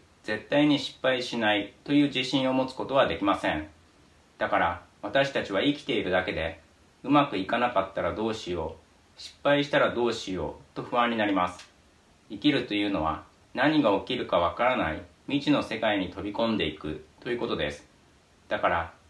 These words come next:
何が起きるかわからないから怖いなとなるのは当然のことです。私たちは不安を感じるのが当たり前なので、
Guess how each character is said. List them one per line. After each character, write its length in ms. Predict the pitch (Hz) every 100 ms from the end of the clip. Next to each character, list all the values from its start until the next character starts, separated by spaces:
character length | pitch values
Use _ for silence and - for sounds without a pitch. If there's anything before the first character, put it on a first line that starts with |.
| -
何 260 | 120 143 123
が 140 | 95
起 60 | 90
き 120 | 131
る 100 | -
か 120 | 95
わ 140 | 82 -
か 120 | 117
ら 100 | 123
な 140 | 110
い 60 | 92
か 100 | 85
ら 100 | -
怖 340 | - 104 113
い 100 | 107
な 240 | 85 78 - _ -
と 100 | 135
な 140 | 135
る 80 | 127
の 80 | 95
は 180 | 82 -
当 160 | 104
然 140 | 101 104
の 100 | 98
こ 80 |
と 80 | 90
で 140 | 76 71
す。 140 | - - _ _ _ - _ _ _
私 280 | 95 127 127
た 120 | 104
ち 140 | -
は 260 | 87 82 - - _ _ _
不 180 | - 123
安 240 | 143 151
を 60 | 147
感 300 | - 139 143
じ 100 | 143
る 80 | 151
の 100 | 117
が 160 | 85
当 60 | -
た 80 | 104
り 80 | 117
前 200 | 117 117
な 120 | 113
の 120 | 87
で、 300 | 76 - -